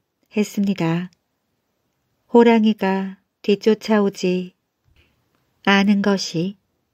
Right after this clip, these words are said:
도무지 믿어지지가 않았습니다. 그런데 이튿날 아침 일찌감치 잠이 깨어 방문을 열고 나온 순이 어머니는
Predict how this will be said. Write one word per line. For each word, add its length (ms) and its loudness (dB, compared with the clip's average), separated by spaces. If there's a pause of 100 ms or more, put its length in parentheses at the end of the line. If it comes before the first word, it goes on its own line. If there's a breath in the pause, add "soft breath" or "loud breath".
도무지 520 4
믿어지지가 1080 -2 (300)
않았습니다. 920 -2 (1000)
그런데 500 2
이튿날 920 -4 (160)
아침 640 -6 (640)
일찌감치 1200 0 (340)
잠이 460 2
깨어 460 -2 (500)
방문을 840 2
열고 380 0
나온 480 -4 (160)
순이 380 2
어머니는 680 -4